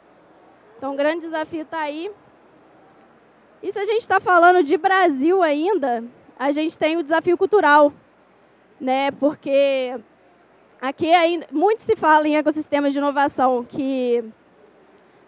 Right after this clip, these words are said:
ah, você tem que conversar com outras startups, você tem que trocar, mas no Brasil ainda é muito fraco esse intercâmbio, né? Da gente abrir nossas ideias, a gente ter coragem de chamar uma pessoa que a gente nunca viu pra conversar e falar, "Vamos tomar um café?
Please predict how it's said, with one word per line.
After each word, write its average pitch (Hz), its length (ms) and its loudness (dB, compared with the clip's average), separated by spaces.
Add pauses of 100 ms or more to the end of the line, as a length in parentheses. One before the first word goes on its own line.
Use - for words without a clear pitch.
ah, 311 180 -2
você 285 220 0
tem 302 140 2
que - 60 -10
conversar 302 400 0
com 302 60 -2
outras 277 280 0
startups, 269 500 -6
você 277 80 -12
tem 294 100 -6
que 311 80 -8
trocar, 285 260 -4
mas 294 200 -4
no 359 100 0
Brasil 330 400 -2
ainda 339 160 -4
é 320 80 0
muito 339 260 -4
fraco 311 380 -2
esse 302 160 -6
intercâmbio, 277 640 -6
né? 262 240 -6 (500)
Da - 80 -8
gente 302 240 -4
abrir 302 320 4
nossas 349 320 4
ideias, 269 360 -2
a 269 40 -8
gente 294 200 -6
ter 311 100 0
coragem 302 460 0
de 302 40 -10
chamar 294 180 0
uma 302 60 2
pessoa 294 300 2
que 294 80 -2
a - 20 0
gente 311 160 -4
nunca 349 240 -2
viu 320 140 -4
pra 320 140 -2
conversar 311 460 -2
e - 20 -4
falar, 311 160 -4
"Vamos 453 140 -2
tomar 508 120 -2
um - 60 -2
café? 285 580 -4